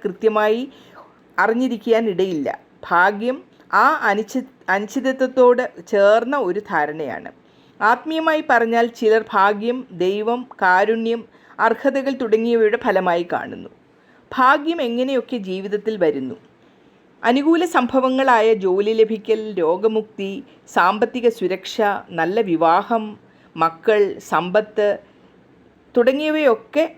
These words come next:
ഭാഗ്യത്തിൻ്റെ രൂപത്തിൽ വരുന്നു. ഒട്ടേറെ അവസരങ്ങളിൽ ഭാഗ്യം സാധാരണയായി ഇത്ര-, എത്രയും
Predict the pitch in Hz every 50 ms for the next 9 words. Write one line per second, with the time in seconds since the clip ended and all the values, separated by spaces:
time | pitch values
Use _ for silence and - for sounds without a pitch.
0 | - - 208 202 214 208 220 233 233 240 220 208 220 190 185 180 175 185 180 -
1 | 233 202 160 131 - - 104 92 - _ _ - 151 160 - 202 202 208 208 226
2 | 247 269 254 202 196 190 - 233 214 208 208 214 214 214 214 - 214 180 190 196
3 | 196 226 240 - - 170 156 175 175 214 208 214 220 226 226 214 208 202 208 214
4 | 220 - - - _ - - - 202 - - - 240 233 240 240 - - 208 202
5 | 202 - 233 240 254 262 269 269